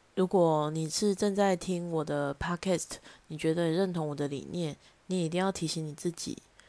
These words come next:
你自己是最重要的，别人都是屁。哦，这样是，当然是比较不文雅的说法，但是事实上我的意思就是这样子。当我，有人为难到你，或是让你觉得委屈的时候，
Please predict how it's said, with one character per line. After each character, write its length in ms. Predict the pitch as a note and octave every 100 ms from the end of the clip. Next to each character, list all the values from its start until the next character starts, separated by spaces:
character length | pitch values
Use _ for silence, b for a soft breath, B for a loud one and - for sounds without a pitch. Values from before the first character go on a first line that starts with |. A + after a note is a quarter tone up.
| b b _ _ _ _ _
你 160 | E3 D3+
自 160 | -
己 160 | G#3+ D3
是 160 | - F#3+
最 220 | G3 E3+
重 260 | F3 D#3+
要 200 | E3 C#3+
的， 240 | - D#2+ - - -
别 160 | E3 F3
人 180 | F3+
都 120 | D#3 D#3
是 160 | E3+ -
屁。 320 | - - - - b b b -
哦， 100 | E3
这 120 | -
样 120 | C#4+
是， 140 | C#4 C4
当 220 | - A3+
然 120 | F#3
是 140 | F#3+ A#3
比 160 | D3
较 260 | C3+ G3 F#3 B B _
不 260 | - G#3+ E3+
文 100 | E3
雅 160 | E3 C#3
的 60 |
说 260 | C#3 D#3+ D#3
法， 300 | - C#3 - B B _
但 160 | A3
是 180 | G#3+ A3
事 220 | G3+ A3
实 80 | G3+
上 200 | G3+ G3
我 80 | C#3+
的 80 | C#3
意 80 | E3+
思 140 | D#3+
就 140 | D#3
是 100 | D3+
这 140 | D#3+ D#3+
样 180 | C#3+ C3+
子。 220 | - - - B B B B _
当 360 | - G#3+ A3 A3 _
我， 240 | - E3+ D#3+ -
有 180 | E3
人 320 | D3+ D3+ D3+ D#3+
为 140 | F3
难 240 | F3+ D#3+
到 220 | D#3+ F#3+ E3
你， 280 | D3 - - -
或 100 | G3
是 120 | G3
让 180 | G3+ F#3+
你 120 | C#3+
觉 160 | C#3 D3+
得 100 | D#3
委 220 | D3+ -
屈 260 | - - E3
的 120 | D3+
时 200 | - C#3+
候， 240 | F3 D#3